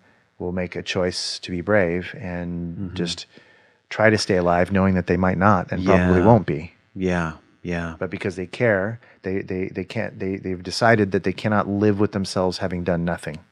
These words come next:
Speaker 2: Right. Yeah. And we love stories like that. So many movies are like that where, you know, the, the captain of the spacecraft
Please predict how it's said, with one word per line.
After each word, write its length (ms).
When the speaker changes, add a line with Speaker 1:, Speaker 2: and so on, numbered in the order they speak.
Speaker 2:
Right. 420
Yeah. 200
And 140
we 80
love 480
stories 580
like 220
that. 300
So 240
many 380
movies 480
are 60
like 240
that 300
where, 360
you 80
know, 280
the, 340
the 200
captain 480
of 80
the 80
spacecraft 1040